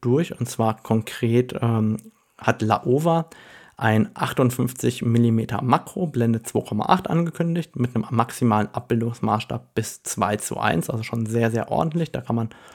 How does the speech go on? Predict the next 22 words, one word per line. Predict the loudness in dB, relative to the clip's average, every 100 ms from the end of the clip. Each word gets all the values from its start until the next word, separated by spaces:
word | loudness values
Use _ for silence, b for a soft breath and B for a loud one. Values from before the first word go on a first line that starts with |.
| B 0
ordentlich | 4 6 4 0 0
nah | 2
rankommen. | 4 2 2 0 0 B B B B B _
Ist | -6 -4 2
vermutlich | 4 4 4 2 2 -4
sehr | 0 8 8
solide | 8 4 2 0
gebaut, | 2 4 4 0
wiegt | -4 -2
nämlich | 2 2 2
fünfhundertfünfundneunzig | 0 0 2 0 2 0 2 -2 -6 -12
Gramm. | 2 4 4 B B B B B B _
Und, | 4 8 8 6
äh, | 4 6 6
meiner | 4 4 6 6
Meinung | 4 4
nach | 2 0 -2
maximaler | -2 0 2 4 4
Abbildungsmaßstab | 2 0 -2 -2 -2 -4
zwei | -4 -4 -4
zu | -2
eins, | 2 2 2 -4